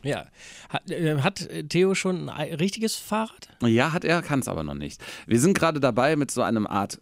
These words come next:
Speaker 2: Quad, man sagt nicht mittlerweile mehr, ähm,
Speaker 1: Ketka?
Speaker 2: Ketka, sondern
Speaker 1: Ah, ist
Speaker 2: Quad.
Speaker 1: das Quad?
Speaker 2: Quad,
Speaker 1: Okay.
Speaker 2: ja. Nee, es hat aber auch vier, vier Räder.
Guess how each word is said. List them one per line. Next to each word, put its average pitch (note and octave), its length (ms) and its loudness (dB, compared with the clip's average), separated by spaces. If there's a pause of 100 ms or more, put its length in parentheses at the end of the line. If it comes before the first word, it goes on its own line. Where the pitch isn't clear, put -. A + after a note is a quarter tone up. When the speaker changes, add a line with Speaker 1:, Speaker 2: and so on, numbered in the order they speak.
Speaker 2:
Quad, - 480 0
man G#2 180 2
sagt A#2 260 -2
nicht G#2+ 340 -4
mittlerweile G2+ 520 2
mehr, F2 520 2
ähm, F2 120 0
Speaker 1:
Ketka? F#3 440 -6
Speaker 2:
Ketka, - 380 0
sondern G2+ 280 2
Speaker 1:
Ah, - 20 0
ist - 80 0
Speaker 2:
Quad. B2 160 4
Speaker 1:
das - 100 -8
Quad? F#2+ 220 -10
Speaker 2:
Quad, B2+ 320 -2
Speaker 1:
Okay. F2+ 100 -8
Speaker 2:
ja. F#2 220 -2 (260)
Nee, F2 80 -2
es G2+ 100 2
hat A#2+ 120 0
aber G2 80 0
auch F2+ 100 0
vier, A2 440 2
vier B2 420 2
Räder. F#2+ 400 0